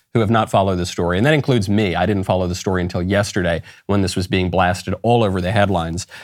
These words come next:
Brittney Griner is a lady basketball player. She plays in the W N B A, and, uh, she, the W N B A players, because they don't make very much money because nobody watches the W N B A, they play in these leagues overseas where they can make a little bit more money.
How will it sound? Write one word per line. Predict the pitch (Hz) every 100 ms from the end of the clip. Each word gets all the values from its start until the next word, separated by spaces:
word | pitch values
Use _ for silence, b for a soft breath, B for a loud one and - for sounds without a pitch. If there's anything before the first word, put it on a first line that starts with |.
| B
Brittney | 170 208 226
Griner | 151 139 131 127 127 -
is | 110 104
a | 95
lady | 117 139
basketball | 117 110 107 101 107 104
player. | 107 101 101
She | 101
plays | 107 101 101
in | 107
the |
W | 101 95 92
N | 95
B | 90 87
A, | 85 87 - B B B
and, | 98 92 92 90 -
uh, | - 76
she, | - 107 95 92 -
the | 131
W | 143 170 160
N | 127
B | 147
A | 147
players, | 104 98
because | 104 120
they | 123
don't | 120
make | 110 104
very | 98
much | 95 90 117
money | 113 92
because | 90 92
nobody | 107 95 90
watches | 90 87 92
the | 90
W | 90 92 90
N | 87
B | 92
A, | 101 90 B B
they | 104
play | - 117 110
in |
these | 101 95
leagues | 110 123 110 110
overseas | 98 101 - 233 135 117
where | 120
they | 107
can | 104
make | 101 95
a |
little | 98 95
bit | 95
more | 101 156
money. | 135 92 85